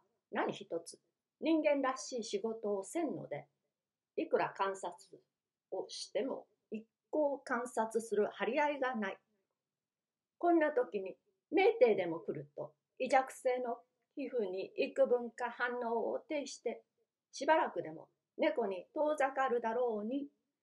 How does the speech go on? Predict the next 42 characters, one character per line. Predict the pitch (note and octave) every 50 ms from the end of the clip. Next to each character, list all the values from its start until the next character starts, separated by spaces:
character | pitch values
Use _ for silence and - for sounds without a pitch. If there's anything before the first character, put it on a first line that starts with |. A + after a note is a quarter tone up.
| _ _ _ _ _ _ _ _ _ _ _ _ _
先 | - - A3 G3+ F#3+
生、 | F#3+ - G3 F3+ E3+
も | E3 G3+ E4+ G4 F#4 D4 B3 B3
う |
来 | - G4 G4
て | F#4+ G4
も | D#4+ C4 C4 A#3+
よ | A#3 A#3+ E4 F4 E4
い | C4 B3
時 | - B3 A#3+ - C#4
だ | C4+ A#3 A#3 -
と | - A3
思 | A3 - - A3+ C4 D4+ E4+
っ | E4 -
て | - D3
い | E3
る | D#3 D#3+ -
と、 | - A#2 - - _ _ _ _ _ _ _ _ _ _ _ _ _ _ _ _ _ _ _ -
誰 | A#3+ C4 D#4 D#4
と | D#4 - D4
も | C4 C4 C4
知 | C4 - A#3+
ら | A3+ G#3+ G#3
ず、 | - - G3+ F#3+ - _ _ _ _ _ _ _ _ -
風 | -
呂 | C#4 C#4 C4
場 | B3 B3+ B3
で | G#3+ - - - - _ _ _ -
ザ | - A#3 C#4+ D4+ C#4 C4+ A#3 A3 G#3 -
ー、 | - _ _ _ _ _ _ _ -
ザ | - - E4+ E4
ー、 | D4+ C#4+ C4 A#3+ A3+ F#3+ F3 - _ _ _ _ _ _ _ _ _ _ _ _ _ _
水 | - B3+ B3+ A#3+ - E4
を | D#4 D4+ D4 - - -
浴 | - G3+ G#3+
び | A#3+ C4+
る | C#4 C4+
も | C4 G#3 G3+
の | A3+ G#3+
が | F#3+ F#3 E3+ D#3+
あ | D#3+
る。 | D#3 -